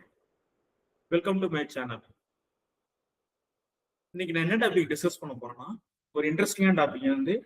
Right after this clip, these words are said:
நான் ஒரு டூ மந்த்க்கு முன்னாடி வந்து ஒரு நியூஸ் பேப்பர்ல படிச்சேன். ஓகேங்களா? அதை உங்கள்கிட்ட ஷேர் பண்ணலாம்னு தோணுது. அதனால இந்த வீடியோ நான் கிரியேட் பண்ணேன்.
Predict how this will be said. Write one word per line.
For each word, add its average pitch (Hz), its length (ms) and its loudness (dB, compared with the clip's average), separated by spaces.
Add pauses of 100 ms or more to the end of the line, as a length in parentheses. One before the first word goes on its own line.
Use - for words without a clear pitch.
(280)
நான் 147 180 6
ஒரு 143 140 6
டூ 175 80 4
மந்த்க்கு 165 360 2
முன்னாடி 135 300 -2
வந்து 127 200 -2
ஒரு 135 100 0
நியூஸ் 147 180 -2
பேப்பர்ல 127 320 -2
படிச்சேன். 120 360 -8 (140)
ஓகேங்களா? 113 400 -20 (800)
அதை 143 140 6
உங்கள்கிட்ட 151 320 4
ஷேர் 156 200 8
பண்ணலாம்னு 143 300 2
தோணுது. 127 320 0 (120)
அதனால 139 320 6
இந்த 131 180 6
வீடியோ 131 160 6
நான் 123 160 -2
கிரியேட் 120 220 -4
பண்ணேன். 113 200 -4